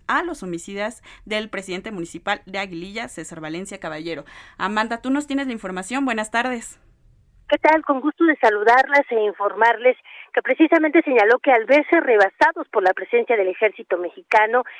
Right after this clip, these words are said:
Speaker 2: grupos criminales tomaron represalias contra el presidente municipal de Aguililla, César Valencia Caballero. Así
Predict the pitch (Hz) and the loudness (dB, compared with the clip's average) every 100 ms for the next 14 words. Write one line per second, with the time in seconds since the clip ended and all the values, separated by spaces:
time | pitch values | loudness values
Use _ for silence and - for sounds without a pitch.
0 | - - - 240 - - 240 185 185 226 | -20 -4 -2 0 -2 -2 -2 0 2 2
1 | 262 277 - 196 220 226 220 - 170 214 | 2 0 -4 -2 0 2 0 -2 0 0
2 | 226 247 - 190 185 180 196 180 190 190 | 2 0 0 -6 -4 -6 -6 -8 -4 2
3 | 226 233 254 226 185 - - 208 214 226 | 2 2 0 0 -4 -8 0 2 2 0
4 | 185 196 208 226 _ 220 214 214 190 175 | -2 -2 0 0 _ 0 2 0 2 2
5 | 190 202 220 240 254 285 339 294 - 262 | 2 0 2 4 4 6 4 4 2 -6